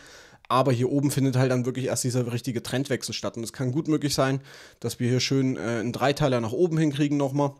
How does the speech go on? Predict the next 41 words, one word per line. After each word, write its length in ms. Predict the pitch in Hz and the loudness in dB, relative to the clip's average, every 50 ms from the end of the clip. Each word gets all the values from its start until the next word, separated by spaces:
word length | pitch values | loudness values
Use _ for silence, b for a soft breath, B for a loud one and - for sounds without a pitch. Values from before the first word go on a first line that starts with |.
| - | -14
Das 120 | - - - | -10 -6 -4
heißt, 300 | 104 107 110 - - _ _ - - | -2 -2 -4 -6 -12 _ _ -10 -4
erster 260 | - 127 - - 127 | -4 -2 -2 -2 -4
Teil, 320 | - - 123 117 120 123 - _ _ _ _ _ _ _ _ - | -2 -2 -2 -2 -2 -4 -8 _ _ _ _ _ _ _ _ -8
zweiter 340 | - - 110 117 117 117 113 | -4 -2 -2 0 0 -2 -4
Teil 280 | - 110 104 107 107 | -4 -4 -4 -4 -4
und 160 | - 117 110 | -6 -6 -6
der 80 | 104 107 | -6 -4
dritte 280 | - - 117 139 156 135 | -4 -2 -2 0 0 0
Teil. 320 | 139 135 123 123 120 127 - _ _ _ _ _ _ _ _ _ _ - - _ - 131 | 2 4 4 4 2 -2 -8 _ _ _ _ _ _ _ _ _ _ -20 -20 _ -10 -6
Und 120 | 123 123 | -4 -2
dann 160 | 127 131 123 | -2 0 0
wieder 140 | 131 127 127 | 0 0 0
eine 120 | 123 123 | 0 -2
größere 320 | 120 - 127 127 127 135 127 | -4 -4 -6 -6 -4 -6 -6
Korrektur 500 | - 123 117 127 127 - 127 131 123 131 B B B B B B B B | -6 -8 -8 -8 -8 -6 -6 -6 -6 -6 B B B B B B B B
mit 220 | 120 123 123 - | 0 0 0 0
Lower 320 | 117 117 123 127 127 123 123 | 0 2 4 6 6 6 6
Low 240 | 120 123 123 - | 6 6 6 4
eben 180 | 101 120 113 - | 4 2 0 -2
stattfindet. 440 | - - 104 - - - 117 107 98 | -2 -2 -2 -2 -2 -4 -4 -2 -2
Also 160 | 120 113 127 | -2 0 -2
so 100 | 127 135 | -2 0
ganz 240 | - 165 170 180 165 | 2 2 2 2 2
ist 220 | - 156 - - | -2 -4 -2 -2
die 40 | 147 | 0
Sache 220 | 127 151 139 151 | 0 0 0 0
hier 160 | 151 139 143 135 | 0 0 0 2
noch 120 | 135 131 | 2 2
nicht 260 | 151 147 131 120 - | 2 0 -2 -2 -2
raus 240 | 117 131 175 170 - | 0 0 0 0 0
bei 160 | 165 165 151 | -2 -2 -2
VeChain, 320 | 151 156 - - 156 131 120 | -2 -4 -4 -4 -2 -2 -2
da 80 | 120 | 0
müsst 260 | 127 139 147 - - | 0 0 -2 -2 -4
ihr 140 | 147 - - | -6 -4 -4
einfach 200 | 127 127 139 135 | -4 -4 -2 -2
noch 100 | 131 135 | -2 -2
ein 100 | 131 127 | -2 -4
bisschen 280 | 127 - - 110 - - | -4 -6 -6 -6 -4 0
aufpassen. 580 | - 160 170 - - 180 170 156 - 165 160 | 2 2 2 2 2 2 2 2 2 0 -2